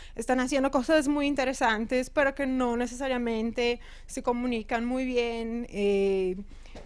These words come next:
eh, que la gente no sabe necesariamente qué está pasando, la gente de Brasil no conoce la gente que está trabajando en este tema, en Perú, en Colombia.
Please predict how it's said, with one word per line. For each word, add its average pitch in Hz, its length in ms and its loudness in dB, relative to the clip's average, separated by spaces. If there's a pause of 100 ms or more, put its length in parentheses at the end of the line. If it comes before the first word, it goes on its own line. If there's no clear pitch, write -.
(280)
eh, 202 260 2
que 240 120 2
la 233 80 4
gente 233 300 2
no 247 160 0
sabe 214 720 6
necesariamente 226 640 -2
qué 240 60 -6
está 220 160 -2
pasando, 220 420 -2
la 208 80 0
gente 220 200 -4
de 220 80 2
Brasil 226 420 0
no 226 100 -4
conoce 220 380 -2
la 247 100 4
gente 240 220 -2
que - 60 -12
está - 120 -8
trabajando 226 380 -2
en 226 60 -4
este 226 200 -6
tema, 220 500 0
en 196 100 -8
Perú, 247 680 0
en 190 120 -4
Colombia. 226 840 2